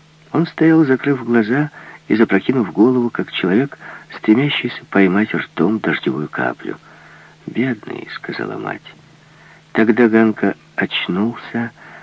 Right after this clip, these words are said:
глубоко вздохнул, свёл и развёл руки, посмотрел на мать, на отца и вдруг слабо улыбнулся. "Бедный", повторила мать с тихой лаской.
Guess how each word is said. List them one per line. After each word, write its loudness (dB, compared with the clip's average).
глубоко 4
вздохнул, -2
свёл 2
и 0
развёл -2
руки, -6
посмотрел -6
на -4
мать, -8
на -6
отца -8
и -2
вдруг 2
слабо -4
улыбнулся. -6
"Бедный", -10
повторила -6
мать -6
с -20
тихой -8
лаской. -10